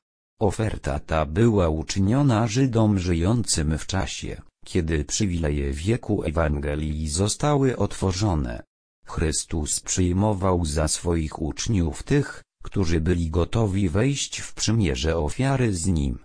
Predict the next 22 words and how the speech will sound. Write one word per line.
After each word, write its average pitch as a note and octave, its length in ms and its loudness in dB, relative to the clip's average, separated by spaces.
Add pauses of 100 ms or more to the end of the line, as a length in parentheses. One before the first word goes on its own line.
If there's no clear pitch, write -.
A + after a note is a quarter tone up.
(420)
Obraz, E2+ 720 0 (220)
jaki D#2 460 -2
Bóg G#2+ 320 0
daje A#2+ 340 2
nam D#2 380 2
przez E2 340 0
apostoła D#2 760 0
Pawła D#2+ 560 2
w D2+ 80 -6
jedenastym F2 840 2
rozdziale F#2+ 640 0
listu E2+ 460 -2
do F2 160 4
Rzymian, D#2 680 0 (220)
przedstawia G2 800 0
Izrael D#2 680 0
jako D2+ 420 0
pień A2+ 460 4
i A#2+ 220 4
gałęzie G2 680 2
drzewa F#2+ 540 -2
oliwnego, G#2+ 840 2